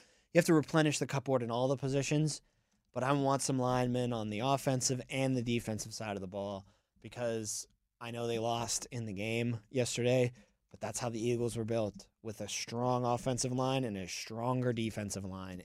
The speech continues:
And look at how they're set up to have sustained success now for the next five years or so, so because of how good their trenches are. Uh, I think that's where the Steelers need to focus on building up their team. Um, and, of course, that's only one part of the equation,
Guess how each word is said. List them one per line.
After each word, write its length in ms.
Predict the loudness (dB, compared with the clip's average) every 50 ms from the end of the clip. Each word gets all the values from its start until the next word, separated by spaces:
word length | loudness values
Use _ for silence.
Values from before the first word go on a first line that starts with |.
| -14
And 380 | -14 -14 -14 -14 -14 -16 -18 -20 _ _ _ _ _ _ _ _ _ _
look 300 | -8 -2 -2 -2 0 0
at 100 | -2 -2
how 240 | 0 -2 -2 -2 -2
they're 180 | -2 -2 -2 -2
set 260 | -2 -4 -4 -2 -4
up 180 | -4 -6 -8 -8
to 100 | -10 -10
have 260 | -8 -8 -8 -8 -8
sustained 580 | -8 -10 -10 -10 -10 -10 -10 -10 -10 -10 -10
success 520 | -12 -12 -12 -14 -12 -10 -10 -10 -10 -10 -10
now 220 | -10 -12 -14 -14
for 160 | -16 -18 -20
the 80 | -20 -20
next 340 | -18 -18 -18 -18 -20 -20 -20 -16
five 260 | -14 -14 -12 -12 -14
years 260 | -14 -14 -14 -14 -14
or 60 | -16 -16
so, 340 | -14 -12 -12 -12 -12 -14 -18 _ _ _ _ _
so 200 | -8 -6 -6 -6
because 400 | -6 -8 -8 -4 -4 -2 -2 -2
of 120 | -6 -10
how 120 | -10 -12 -12
good 380 | -10 -6 -6 -4 -4 -4 -6 -8 -16 -20 -20 _ _ _ _ -4
their 140 | -2 -2 -2
trenches 460 | -2 -2 -4 -4 -4 -4 -6 -6 -4
are. 320 | -2 -2 -2 -2 -4 -6 -10 _ _ _ _ _ _ -10
Uh, 140 | -10 -10 -10 -10 -16 -20 -20 -20 -20 -16 -10 -8
I 80 | -8 -6
think 220 | -4 -4 -4 -2
that's 200 | -2 -2 -2 0
where 120 | 0 0 0
the 80 | 0
Steelers 340 | 0 2 2 2 2 2 0
need 140 | 0 -2 -2
to 80 | -2
focus 360 | -2 -2 -2 -2 -2 -4 -6 -4
on 160 | -6 -6 -6
building 360 | -6 -6 -6 -6 -6 -6 -8
up 120 | -10 -8
their 200 | -6 -4 -4 -2
team. 400 | -2 0 2 4 4 4 4 2 -2 _ _ _ _ _ _ _ _ _ -12
Um, 460 | -12 -10 -10 -10 -10 -12 -12 -14 -16 _ _ _ _ _ _ _ _ -10
and, 120 | -8 -8 -8
of 120 | -8 -4
course, 340 | 2 4 6 6 6 4 4
that's 180 | 0 2 2
only 200 | 2 2 2 2
one 180 | 0 0 0 0
part 180 | 0 0 0 0
of 60 | 0
the 80 | -2 -4
equation, 520 | -4 -2 0 2 2 2 0 -6 -10 -14